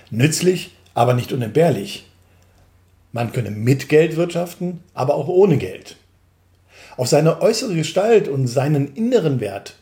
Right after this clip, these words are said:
komme es absolut nicht an. Der Staat sei souveräner Herr über das Geld, das er aus jedem Stoff, den er für geeignet halte, und in jeder Menge, die er als erforderlich erachte,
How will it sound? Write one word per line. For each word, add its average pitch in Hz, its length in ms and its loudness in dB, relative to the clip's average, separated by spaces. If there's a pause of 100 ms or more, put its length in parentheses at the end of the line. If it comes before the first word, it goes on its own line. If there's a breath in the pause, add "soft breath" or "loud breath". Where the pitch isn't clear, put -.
(160)
komme 175 240 2
es - 180 -4
absolut 170 460 -8
nicht 160 180 -4
an. 202 320 -6 (1080 soft breath)
Der 101 140 -6
Staat 214 440 0
sei 123 160 0
souveräner 151 540 0
Herr 139 300 -2
über 123 120 -4
das - 200 -8
Geld, 196 400 2 (360 loud breath)
das 160 220 0
er 170 120 0
aus 170 200 0
jedem 208 320 -2
Stoff, 160 500 -2
den 123 300 -4
er 190 200 0
für 175 180 -4
geeignet 131 460 -6
halte, 135 440 0 (220 loud breath)
und 156 180 4
in 175 260 2
jeder 196 300 2
Menge, 196 400 0 (320 loud breath)
die 165 340 0
er 190 220 4
als 165 160 0
erforderlich 185 560 2
erachte, 185 440 -4